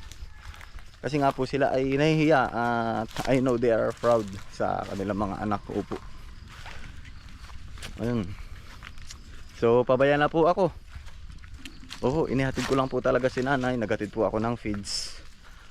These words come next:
Ah, at ayun, sabi, eh, i-vlog ko daw yung kanyang mga tanim. Lalo na pag yung malago na kasi inaabunuhan din po yun.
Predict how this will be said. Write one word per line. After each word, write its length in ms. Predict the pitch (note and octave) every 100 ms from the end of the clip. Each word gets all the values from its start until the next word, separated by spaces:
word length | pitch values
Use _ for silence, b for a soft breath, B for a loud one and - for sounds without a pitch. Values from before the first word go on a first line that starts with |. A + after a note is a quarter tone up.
| B -
Ah, 480 | G2 G2 G2 G2 G2+
at 40 | -
ayun, 320 | B2+ A#2+ G#2
sabi, 320 | A#2 G#2 A2
eh, 320 | G#2 A#2 A2+ A2+
i-vlog 320 | G#2 A2 G#2+
ko 160 | A#2
daw 160 | A2 A2+
yung 480 | A2+ A2+ A2+ A2+ A2 -
kanyang 380 | - G#2+ G#2+ G#2
mga 500 | G#2+ A2 A2 G#2+ G#2+
tanim. 400 | G#2+ G2 F#2+ F2+ F#2+ - -
Lalo 320 | G2 G2 G2+
na 80 | G2
pag 160 | F#2
yung 240 | F#2 F#2+ F#2
malago 320 | F2+ F#2 F2+ F#2
na 80 |
kasi 240 | E2 F#2 F2 -
inaabunuhan 720 | F#2 - F#2 G2+ G2 G2+ G2
din 160 | G2+
po 160 | - G2
yun. 160 | A2